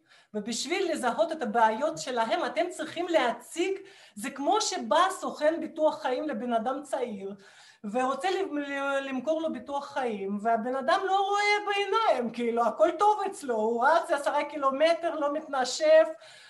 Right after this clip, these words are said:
אה, ידיים, רגליים, איך תמכור לו ביטוח חיים? הוא לא רואה. ואז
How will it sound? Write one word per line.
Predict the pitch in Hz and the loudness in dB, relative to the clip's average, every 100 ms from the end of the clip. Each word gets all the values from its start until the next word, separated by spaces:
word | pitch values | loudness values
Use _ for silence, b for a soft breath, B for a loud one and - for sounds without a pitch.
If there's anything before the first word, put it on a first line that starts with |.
| - | -4
אה, | 262 262 | 0 2
ידיים, | 254 254 254 277 311 294 | 0 0 2 4 4 2
רגליים, | 277 247 285 320 330 311 | -2 -2 2 4 2 2
איך | 330 | 2
תמכור | - 349 339 349 | 0 -4 -2 -2
לו | 349 | -2
ביטוח | 330 330 349 | -6 -6 -4
חיים? | 370 359 | -4 -2
הוא | 247 | -2
לא | 240 | 2
רואה. | 320 339 349 277 170 - _ b b 208 | 2 2 -2 -2 -4 -12 _ b b -2
ואז | 240 320 349 | 4 4 4